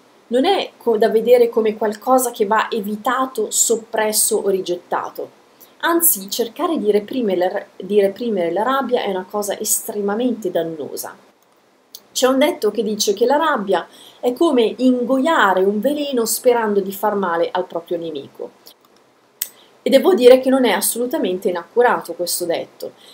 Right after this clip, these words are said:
Infatti la rabbia, quando viene soppressa, vabbè, come ogni emozione che viene soppressa, chiaramente ci fa del male, ma la rabbia a lungo andare inizia a manifestarsi fisicamente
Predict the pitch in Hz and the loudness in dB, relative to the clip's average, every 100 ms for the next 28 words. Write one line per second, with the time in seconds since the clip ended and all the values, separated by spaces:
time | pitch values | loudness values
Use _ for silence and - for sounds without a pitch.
0 | - 262 262 302 320 240 262 294 302 202 | -4 -2 2 0 0 -2 -2 -2 -4 0
1 | 202 185 220 214 220 262 214 - 226 - | 2 2 2 2 0 0 -2 -2 -4 -4
2 | 202 175 175 - 208 208 - - 202 190 | -2 -2 -2 -2 -2 -4 -8 -2 0 0
3 | 214 214 208 262 302 254 185 - 196 185 | 2 2 2 2 4 2 0 -2 -2 -2
4 | 175 180 180 - - 190 202 208 196 175 | -4 -6 -2 -2 0 -2 -2 -4 -4 -2
5 | 175 180 185 - 185 185 170 170 170 139 | -2 -6 -6 -10 -8 -6 -4 -4 -6 -8
6 | 143 - - _ - - 226 262 294 311 | -6 -8 -14 _ -20 -4 2 2 2 0
7 | 294 202 196 214 254 247 277 294 294 202 | 2 2 2 2 2 2 0 2 2 0
8 | 202 208 196 196 202 214 - 214 196 - | -2 -2 0 0 -2 -4 -2 -2 -2 -6
9 | 196 202 196 214 294 214 185 185 240 | -6 -6 -6 -2 -2 0 -2 0 -2